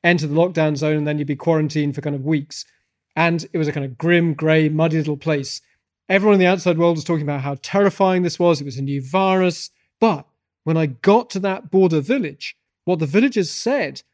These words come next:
was that being told to be strict, being told to lock indoors anyone who'd been to Wuhan, being told not to have Chinese New Year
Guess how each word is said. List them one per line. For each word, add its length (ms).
was 180
that 180
being 240
told 600
to 160
be 140
strict, 640
being 240
told 380
to 100
lock 420
indoors 440
anyone 420
who'd 100
been 200
to 120
Wuhan, 520
being 240
told 360
not 360
to 120
have 200
Chinese 420
New 120
Year 340